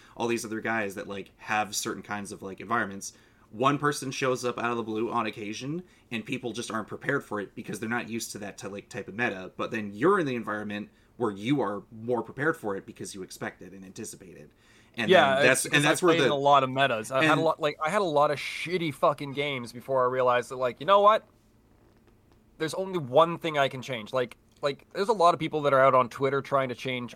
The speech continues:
Speaker 2: all the fucking E D H
Speaker 1: Oh,
Speaker 2: to
Speaker 1: which is,
Speaker 2: suit,
Speaker 1: like, ridiculous.
Speaker 2: to
Speaker 1: It
Speaker 2: suit
Speaker 1: can't be
Speaker 2: their
Speaker 1: done.
Speaker 2: needs.
Speaker 1: Yeah.
Speaker 2: I can't, like, I'm a realist. I can't change,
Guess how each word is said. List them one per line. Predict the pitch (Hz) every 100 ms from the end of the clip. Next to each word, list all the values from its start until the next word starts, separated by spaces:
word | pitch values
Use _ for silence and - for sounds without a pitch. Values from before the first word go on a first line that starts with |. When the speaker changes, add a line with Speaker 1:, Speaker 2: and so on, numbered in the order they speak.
| -
Speaker 2:
all | 143 165 170
the |
fucking | 143 160 147 143
E | 139 139
D | 135
H | 131 135 - - -
Speaker 1:
Oh, | 180 175
Speaker 2:
to | 135
Speaker 1:
which | 139
is, | 143
Speaker 2:
suit, | 139
Speaker 1:
like, | 127
ridiculous. | 117 110 120 - 98 98
Speaker 2:
to | 117
Speaker 1:
It | 107
Speaker 2:
suit | - -
Speaker 1:
can't | 110
be | 156
Speaker 2:
their | 143
Speaker 1:
done. | 139
Speaker 2:
needs. | 127 104 - - _ _
Speaker 1:
Yeah. | 127 120
Speaker 2:
I | 147 196 240
can't, | 202 208 185 -
like, | 151 -
I'm | 196
a | 214
realist. | 160 139 104 - - _ _ _ -
I | 175
can't | 233 214 180
change, | - 156 156 156 147 135 -